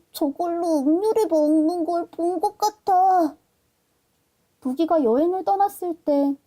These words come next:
사람들이 사용하는 모습을 본 적이 있습니다.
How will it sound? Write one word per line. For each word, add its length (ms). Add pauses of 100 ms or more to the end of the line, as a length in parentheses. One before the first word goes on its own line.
(140)
사람들이 560
사용하는 580
모습을 720 (180)
본 240
적이 280
있습니다. 640